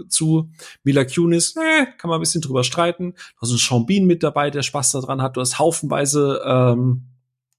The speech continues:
coole, coole Side-Characters, die auftauchen. Und wie gesagt, ich mag die Welt einfach total gerne und alles, alle Actionsequenzen, die sind einfach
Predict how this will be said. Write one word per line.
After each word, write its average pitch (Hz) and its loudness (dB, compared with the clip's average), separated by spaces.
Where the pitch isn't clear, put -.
coole, 139 2
coole 127 0
Side-Characters, 156 -2
die - -6
auftauchen. 131 -2
Und 113 0
wie 127 6
gesagt, 123 2
ich - -8
mag 123 0
die 110 -6
Welt 120 2
einfach 104 -6
total 110 -4
gerne 113 -2
und 113 -6
alles, 123 0
alle 123 0
Actionsequenzen, - -4
die 98 -4
sind 110 0
einfach 107 -6